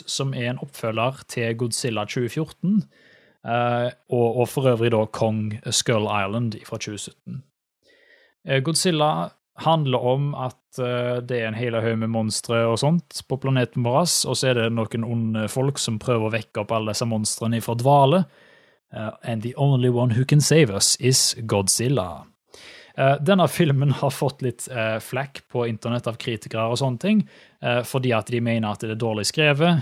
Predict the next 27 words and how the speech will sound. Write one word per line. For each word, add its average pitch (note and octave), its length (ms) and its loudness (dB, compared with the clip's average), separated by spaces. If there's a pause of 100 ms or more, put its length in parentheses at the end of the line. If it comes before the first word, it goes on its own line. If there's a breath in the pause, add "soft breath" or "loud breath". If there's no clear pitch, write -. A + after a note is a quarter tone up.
at, - 260 -8 (200)
eh, G#2+ 80 -2
karakterene A#2 680 0
snakker A2+ 480 -4
mye, G#2+ 480 0 (420 loud breath)
ehm, G#2 640 -4 (680 loud breath)
ja, A2+ 180 -10
altså A2 160 -6
de A2+ 80 -4
forklarer G#2+ 600 0
plottet - 340 -4
da C3+ 80 4
i G#2+ 160 0
dialogen, G#2+ 480 0
og A#2+ 60 2
det A2 100 -2
er A2 40 0
veldig G#2+ 180 -2
dårlig A2 400 2
dialog, C3 500 4 (560 soft breath)
eh, A2+ 360 -2
og B2+ 140 2
at A2 120 -4
karakterene A2 580 -2
er G#2+ 60 -2
litt G2+ 180 -6
tynne. G#2 440 -4